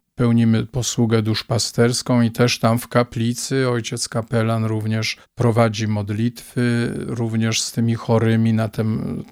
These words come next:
omadlając pielgrzymów, którzy idą, i te wszystkie intencje. I też prosi o to, aby pielgrzymi też modlili się za tych ludzi chorych, no bo wiadomo, jaki jest to szpital, jakie tam są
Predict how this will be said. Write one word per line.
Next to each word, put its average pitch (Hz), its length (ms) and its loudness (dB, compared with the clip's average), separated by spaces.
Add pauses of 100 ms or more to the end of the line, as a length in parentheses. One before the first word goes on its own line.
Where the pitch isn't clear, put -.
omadlając 113 800 2
pielgrzymów, 123 640 0
którzy 117 460 -2
idą, 110 240 -2
i 107 60 -4
te 117 140 -6
wszystkie - 420 -6
intencje. 117 720 0 (340)
I 190 80 2
też 170 240 4
prosi 170 800 2 (160)
o 151 200 -2
to, 147 320 0
aby 131 400 0
pielgrzymi 127 520 0
też 120 240 0
modlili 120 480 2
się 113 180 -2
za 110 140 0
tych 110 220 -6
ludzi 107 280 -2
chorych, 113 540 0 (180)
no 135 60 -2
bo 120 140 0
wiadomo, 110 540 0 (120)
jaki 117 280 -2
jest - 200 -4
to 117 100 -2
szpital, 127 520 -2
jakie 113 280 -4
tam 110 220 -2
są 113 320 -2